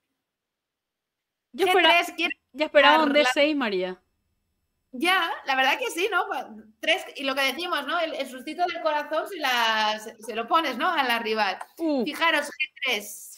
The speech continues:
Speaker 2: Quiere hacer G tres y crear una estructura de mate, una red de mate ahí, ¿no?
Speaker 1: Sí.
Speaker 2: G tres, rey H, rey H uno, G tres y dama H cuatro.
Speaker 1: Dama
Speaker 2: Vamos,
Speaker 1: F cuatro,
Speaker 2: está
Speaker 1: dama F cuatro y acá, uy, ¿hay problemas de mate?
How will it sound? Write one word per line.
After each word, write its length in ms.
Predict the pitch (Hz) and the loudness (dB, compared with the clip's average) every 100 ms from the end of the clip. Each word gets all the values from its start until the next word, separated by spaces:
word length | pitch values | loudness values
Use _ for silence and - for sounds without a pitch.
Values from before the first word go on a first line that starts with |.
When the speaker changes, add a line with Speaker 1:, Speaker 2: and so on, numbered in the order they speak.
| - | -14
Speaker 2:
Quiere 180 | 277 359 | -2 0
hacer 240 | 370 359 330 | 0 -2 -2
G 240 | 311 277 | -2 -2
tres 500 | 277 294 403 427 - - | 0 0 0 -4 -14 -10
y 180 | 277 269 | -10 -4
crear 280 | 262 285 339 | 0 2 0
una 280 | 311 285 | 0 0
estructura 500 | 269 220 240 269 262 | 0 -4 -10 -2 0
de 100 | 240 | 0
mate, 260 | 240 233 233 | 0 -2 -2
una 140 | 247 | -2
red 140 | 247 233 | -2 -2
de 120 | 233 | -2
mate 300 | 247 247 220 | -2 0 0
ahí, 200 | 220 208 | 0 -2
¿no? 140 | 254 | -4
Speaker 1:
Sí. 60 | 254 | -2
Speaker 2:
G 140 | 220 | -2
tres, 240 | 254 285 311 | 0 0 0
rey 160 | 294 | 0
H, 160 | 277 277 - 247 247 _ | 0 -2 -10 -14 -14 _
rey 220 | 226 269 | 0 0
H 180 | 254 262 | 0 -4
uno, 180 | 302 349 | -4 -4
G 160 | - | -6
tres 220 | - 359 359 | -2 -2 0
y 60 | |
dama 220 | 285 262 | 0 0
H 220 | 247 214 - | -2 -6 -4
cuatro. 240 | 294 247 | 0 6
Speaker 1:
Dama 240 | 277 285 302 | 8 8 6
Speaker 2:
Vamos, 140 | 302 | 4
Speaker 1:
F 80 | 226 | 6
cuatro, 400 | 277 302 320 330 | 6 6 4 2
Speaker 2:
está 120 | - - | 0 -4
Speaker 1:
dama 260 | 254 277 285 | -2 0 0
F 200 | 269 247 | -2 2
cuatro 360 | - 285 349 | 0 2 -2
y 120 | 330 | 2
acá, 520 | 277 269 285 330 403 - _ _ | 0 2 2 2 0 -8 _ _
uy, 380 | 277 269 214 - - | -2 0 -2 -8 -8
¿hay 180 | 233 262 | -4 0
problemas 640 | 254 214 226 330 - - | 0 0 -2 -2 -6 -6
de 100 | 226 | -2
mate? 320 | 202 220 | -2 -2